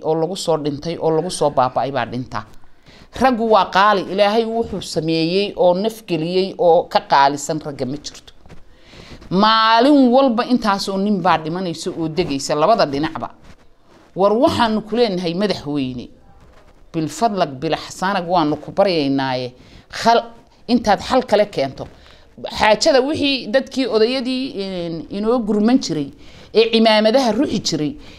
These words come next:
ee ka kacay odhan jiray, ee nabadda doondooni jiray, ma waxay ku dhin-, ma dhammaan miyay dhinteen? Miyaan waxbaba ka noolayn?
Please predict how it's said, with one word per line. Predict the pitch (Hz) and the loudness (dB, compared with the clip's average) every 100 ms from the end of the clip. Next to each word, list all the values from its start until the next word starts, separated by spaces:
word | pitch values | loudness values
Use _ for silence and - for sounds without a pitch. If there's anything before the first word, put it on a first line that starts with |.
| - | -6
ee | 202 214 | 0 2
ka | 262 | 2
kacay | 262 269 247 247 220 | 2 2 4 2 4
odhan | 214 277 | 4 4
jiray, | 285 196 170 131 - - - | 4 0 -2 -6 -12 -18 2
ee | 214 240 | 4 6
nabadda | 240 269 254 226 | 6 4 4 2
doondooni | 185 214 214 185 262 277 | 4 2 4 4 4 4
jiray, | - 196 170 127 - - - | 0 -4 -4 -6 -14 -20 -8
ma | 190 | 0
waxay | 208 240 - 277 233 | 2 2 2 2 0
ku | 220 349 | 0 -6
dhin-, | 247 233 214 | -2 -4 -2
ma | 196 | 2
dhammaan | 214 220 247 320 | 4 6 6 6
miyay | 277 240 | 4 2
dhinteen? | 180 156 175 196 | 0 -6 -6 -2
Miyaan | 254 262 | 0 2
waxbaba | 269 269 | 2 2
ka | 269 | 0
noolayn? | 269 233 233 220 | 0 2 2 0